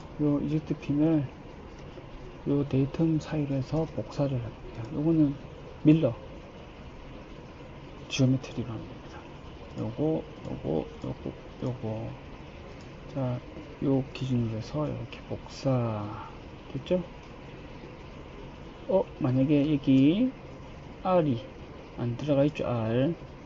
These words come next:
R 넣으면 됩니다. 넣고 영점오 R 넣고 복사하면 되죠. 영점오 R 넣고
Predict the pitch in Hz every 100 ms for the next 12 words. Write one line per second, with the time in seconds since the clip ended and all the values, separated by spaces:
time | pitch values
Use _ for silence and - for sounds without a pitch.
0 | - 135 127 147 147 110 113 123 120 113
1 | 117 135 123 - - 135 139 - - -
2 | - - - 135 135 - 120 117 113 143
3 | 147 - 120 123 135 170 - - - -
4 | 131 120 113 123 107 110 117 117 - 117
5 | 113 120 117 131 - - 113 131